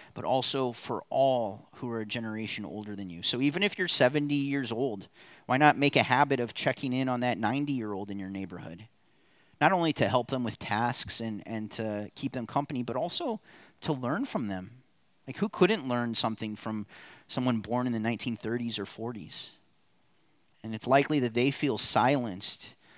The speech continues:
by our culture's worship of youth, and so they would feel greatly honored if you valued their counsel in your life. And that brings us to another reason that this commandment is difficult.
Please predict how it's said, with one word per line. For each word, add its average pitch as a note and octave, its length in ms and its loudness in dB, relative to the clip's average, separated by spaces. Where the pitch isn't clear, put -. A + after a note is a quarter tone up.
by A2+ 160 6
our G#2+ 140 2
culture's A#2+ 520 -4
worship A#2 460 -4
of F#2 140 -6
youth, G#2+ 560 -10
and G#2+ 180 -6
so A#2 100 -4
they A#2+ 140 0
would B2+ 160 -6
feel G#2+ 320 -6
greatly G#2 580 -4
honored G#2 460 -6
if - 160 -12
you B2 160 -2
valued G#2 640 2
their A2 220 -2
counsel G2+ 560 -8
in G2+ 140 -8
your F#2+ 100 -10
life. F2+ 460 -12
And D3+ 120 6
that D#3+ 100 10
brings F3 240 6
us F3 200 6
to F#3 100 2
another D3+ 400 8
reason C#3+ 320 4
that B2 160 0
this D3 180 6
commandment B2+ 600 4
is A2 260 -2
difficult. - 680 -6